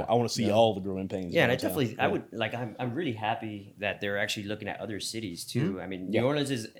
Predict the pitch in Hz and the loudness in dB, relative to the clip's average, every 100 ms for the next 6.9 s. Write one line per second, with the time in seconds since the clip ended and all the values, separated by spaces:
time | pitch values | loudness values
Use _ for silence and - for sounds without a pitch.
0 | - 127 - 131 120 98 110 110 107 - | -4 -2 0 0 -2 -2 2 2 2 -2
1 | - 113 113 107 95 92 98 101 87 82 | -4 0 0 0 -2 -2 0 0 -4 -8
2 | 95 82 - - 135 165 135 107 95 107 | -4 -4 -6 -4 0 2 4 2 2 2
3 | 104 104 104 101 101 98 98 - 117 110 | 2 0 0 0 0 -2 -4 -2 -2 0
4 | 117 110 107 104 104 104 127 156 110 120 | 2 2 2 2 2 2 4 4 4 2
5 | 120 110 151 165 110 101 98 95 92 - | 2 2 2 4 2 2 0 0 -2 -2
6 | 95 117 143 92 110 131 139 139 135 | -4 2 2 4 8 8 8 6 2